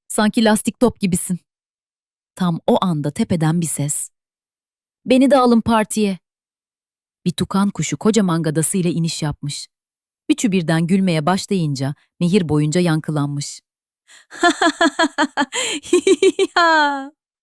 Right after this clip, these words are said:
Maymun zıplayarak, "Hadi en komik yüz yarışması yapalım." Hipopotam dudaklarını büzmüş, gözlerini pörtletmiş. Maymun yanaklarını balon gibi şişirmiş. Tukan gagasını yana eğip dilini çıkarmış.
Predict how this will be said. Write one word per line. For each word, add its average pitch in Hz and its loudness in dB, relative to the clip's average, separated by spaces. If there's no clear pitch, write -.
Maymun 220 4
zıplayarak, 214 0
"Hadi - -2
en 330 2
komik 294 0
yüz 277 4
yarışması 254 2
yapalım." 240 2
Hipopotam 240 2
dudaklarını 226 4
büzmüş, 147 -4
gözlerini 151 2
pörtletmiş. - -6
Maymun 165 2
yanaklarını 165 0
balon 214 6
gibi 180 -2
şişirmiş. 143 -6
Tukan 233 4
gagasını 220 4
yana 214 6
eğip 165 0
dilini 180 4
çıkarmış. 135 -4